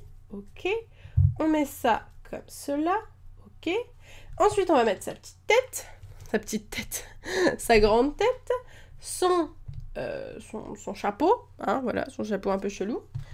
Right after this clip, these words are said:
Ensuite, là on a le petit diamant. Donc ça c'est quoi ? Ça c'est le diamant qui va au bout de son sceptre. Comme ceci. Regardez, hop. Voilà.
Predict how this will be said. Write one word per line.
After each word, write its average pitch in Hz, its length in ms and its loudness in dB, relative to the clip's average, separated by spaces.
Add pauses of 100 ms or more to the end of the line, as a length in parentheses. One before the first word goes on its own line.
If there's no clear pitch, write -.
(340)
Ensuite, 381 580 2 (440)
là 247 180 0
on 254 80 0
a 214 80 2
le 214 60 -6
petit 302 340 -6
diamant. 277 460 4
Donc 208 200 0
ça 254 180 -2
c'est 254 160 -2
quoi ? 233 160 0
Ça 277 140 0
c'est 269 140 -2
le 226 120 2
diamant 311 520 6 (160)
qui - 160 -10
va 247 300 4
au 311 100 6
bout 262 260 2 (720)
de - 120 -12
son 240 200 -2
sceptre. - 540 2 (100)
Comme - 200 -4
ceci. - 460 0 (420)
Regardez, - 460 -6 (140)
hop. - 380 4 (380)
Voilà. - 440 -2